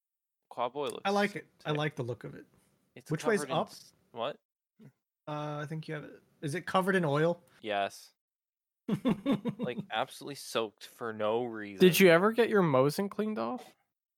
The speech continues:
Speaker 1: What?
Speaker 3: Wasn't your
Speaker 1: What?
Speaker 3: Mosin covered in resin or something?
Speaker 1: Cosmoline. Yeah, that one's, I fired the Mosin at this point.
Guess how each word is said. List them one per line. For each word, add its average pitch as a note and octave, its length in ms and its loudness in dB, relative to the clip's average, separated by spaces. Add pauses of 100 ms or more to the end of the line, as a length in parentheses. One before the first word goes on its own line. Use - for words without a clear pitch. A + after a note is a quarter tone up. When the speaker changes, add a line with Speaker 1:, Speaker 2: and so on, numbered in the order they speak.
(100)
Speaker 1:
What? - 180 -6 (2000)
Speaker 3:
Wasn't F#3+ 300 8
your F3+ 100 6
Speaker 1:
What? D#3 80 4
Speaker 3:
Mosin C#3+ 340 4
covered D#3 320 2
in D3+ 160 -2
resin C3 340 -2
or E3+ 100 -4
something? F3 440 -8 (1120)
Speaker 1:
Cosmoline. G2+ 840 -4 (2500)
Yeah, A2 140 -2
that C#3+ 100 -2
one's, C3+ 280 -12 (140)
I C#3+ 120 -4
fired B2 280 0
the F#2+ 80 -12
Mosin G2 320 -6
at F#2+ 60 -14
this G#2 120 -14
point. - 280 -16